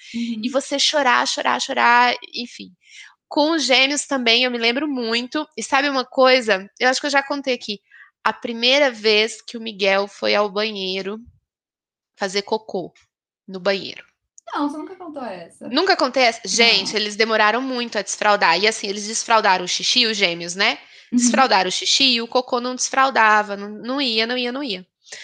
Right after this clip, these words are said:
Speaker 2: Até que um belo dia o Miguel veio, tanto é que eles passavam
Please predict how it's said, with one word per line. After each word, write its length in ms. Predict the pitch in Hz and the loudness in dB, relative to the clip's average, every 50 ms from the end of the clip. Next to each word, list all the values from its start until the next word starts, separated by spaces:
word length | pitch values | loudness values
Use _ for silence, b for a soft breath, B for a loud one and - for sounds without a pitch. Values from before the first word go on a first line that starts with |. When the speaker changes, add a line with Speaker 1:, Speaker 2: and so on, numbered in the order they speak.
| B B B B B - | B B B B B -4
Speaker 2:
Até 220 | 605 605 605 403 | -2 0 2 2
que 100 | - - | 2 2
um 60 | 311 302 | 2 2
belo 260 | 277 269 269 285 294 | 4 4 2 2 0
dia 200 | 247 240 262 277 | -2 0 0 0
o 40 | 285 | 0
Miguel 340 | 285 302 262 247 247 254 240 | 0 2 2 2 2 2 2
veio, 340 | 226 240 226 233 240 247 - | 2 2 4 4 4 4 2
tanto 180 | - 302 302 339 | 2 2 2 2
é 40 | 320 | 0
que 80 | - | 0
eles 140 | 330 311 - | -2 -4 -2
passavam 540 | - 302 294 - 302 294 285 294 320 320 - | 0 0 2 2 2 2 2 0 -4 -6 -8